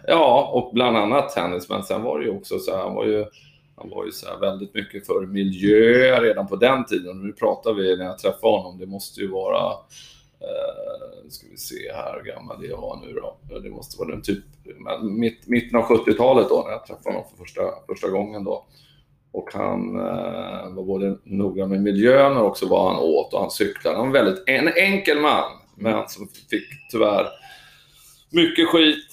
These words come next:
Speaker 1: eh, men vi kan ta det sen.
Speaker 2: Ja, låt oss komma tillbaka
Speaker 1: Ja,
Speaker 2: till,
Speaker 1: vi
Speaker 2: eh,
Speaker 1: kommer
Speaker 2: till
Speaker 1: tillbaka,
Speaker 2: Bernt här.
Speaker 1: ja.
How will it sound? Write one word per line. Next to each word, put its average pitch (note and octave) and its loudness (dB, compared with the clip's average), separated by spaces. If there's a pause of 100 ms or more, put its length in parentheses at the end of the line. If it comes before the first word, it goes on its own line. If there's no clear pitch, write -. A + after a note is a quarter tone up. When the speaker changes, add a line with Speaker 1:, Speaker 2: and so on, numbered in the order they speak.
(180)
Speaker 1:
eh, B2+ 6
men C3+ -2
vi C3+ -2
kan C3+ -4
ta B2 2
det A2+ 0
sen. G2+ 0 (100)
Speaker 2:
Ja, D3 0
låt G#3 0
oss F#3+ -2
komma F#3+ -2
tillbaka F3+ 2
Speaker 1:
Ja, D#3 2
Speaker 2:
till, C#3+ -2
Speaker 1:
vi C#3 2
Speaker 2:
eh, B2+ 2
Speaker 1:
kommer C#3+ 2
Speaker 2:
till C#3+ 0
Speaker 1:
tillbaka, B2+ 4
Speaker 2:
Bernt B2 6
här. A#2 10
Speaker 1:
ja. B2+ 4